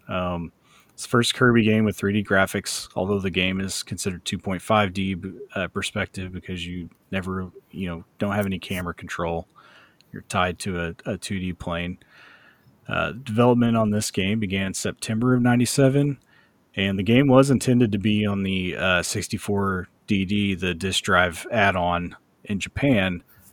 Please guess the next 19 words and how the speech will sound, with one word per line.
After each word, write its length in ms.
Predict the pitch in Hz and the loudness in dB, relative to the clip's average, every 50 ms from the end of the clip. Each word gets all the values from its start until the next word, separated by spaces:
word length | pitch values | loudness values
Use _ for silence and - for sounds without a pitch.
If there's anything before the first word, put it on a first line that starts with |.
| _ _ _ _ _ _ - | _ _ _ _ _ _ -8
uh, 220 | - 90 90 87 87 | -4 -2 0 0 -2
but 240 | 90 98 82 67 | -4 -6 -8 -6
became 360 | 101 104 - - 110 107 104 98 | -8 -6 -4 -2 -2 -2 -2 -2
a 60 | 92 | -2
standard 560 | 90 - - - 110 110 110 98 98 92 92 | -4 -4 -4 -2 -2 0 0 0 -2 -2 -2
N 120 | 95 92 | -4 -6
sixty-four 560 | - - 101 87 - - 92 - - 95 90 87 | -6 -8 -8 -8 -8 -10 -10 -8 -6 -6 -6 -4
title 400 | - - 90 87 87 90 87 87 | -2 -2 0 0 0 -2 -2 -2
after 260 | 87 87 - - 95 | -2 -2 -2 -4 -8
the 120 | 82 82 - | -6 -4 -2
add-on 400 | 71 87 87 85 82 78 82 82 | 0 0 0 -2 -2 -6 -8 -8
failed 440 | - - 90 87 85 85 85 80 | -6 -4 -4 -2 -2 -2 -4 -6
horribly. 680 | - - - 98 92 87 82 80 80 82 80 80 78 - _ _ | -8 -10 -8 -6 -6 -4 -4 -6 -6 -8 -8 -8 -8 -10 _ _
Like, 400 | - 90 82 80 - - - - _ _ _ _ _ _ _ _ _ _ _ _ _ _ _ - | -6 -6 -6 -6 -8 -12 -18 -20 _ _ _ _ _ _ _ _ _ _ _ _ _ _ _ -12
uh, 300 | - - 78 65 60 50 - - _ _ _ _ _ _ _ _ _ _ _ _ _ - | -10 -10 -10 -10 -10 -14 -16 -18 _ _ _ _ _ _ _ _ _ _ _ _ _ -4
we, 200 | 92 104 113 120 | 0 0 2 2
we 400 | 98 110 120 123 120 113 110 107 | 4 6 6 8 8 6 6 4
didn't 180 | 98 104 101 101 | 2 2 0 0
even 340 | 98 90 92 85 85 85 | -2 -2 -4 -6 -8 -10